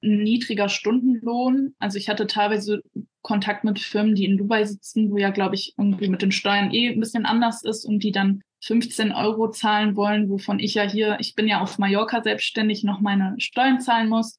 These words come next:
Das zu-, zum einen und dann auch, ähm, ein bisschen von den Verfügbarkeiten,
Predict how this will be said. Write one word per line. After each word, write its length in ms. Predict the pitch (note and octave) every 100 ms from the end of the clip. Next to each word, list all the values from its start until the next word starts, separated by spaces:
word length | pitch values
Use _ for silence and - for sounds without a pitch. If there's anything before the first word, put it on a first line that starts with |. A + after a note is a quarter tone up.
| -
Das 360 | G#3 G#3+ -
zu-, 400 | - A#3+ - A3
zum 180 | A3 A3
einen 540 | G#3 G#3+ A#3 A#3+ A3+
und 240 | A3 G#3 G#3
dann 160 | G#3
auch, 300 | G#3 G3 G3+ -
ähm, 220 | G3+ G#3
ein 40 |
bisschen 300 | G3+ G#3+ A3
von 200 | G3+ G#3+
den 120 | G#3 G3
Verfügbarkeiten, 1120 | - G3+ - A#3+ A#3+ A3+ A3 G#3 G#3 G#3+ G#3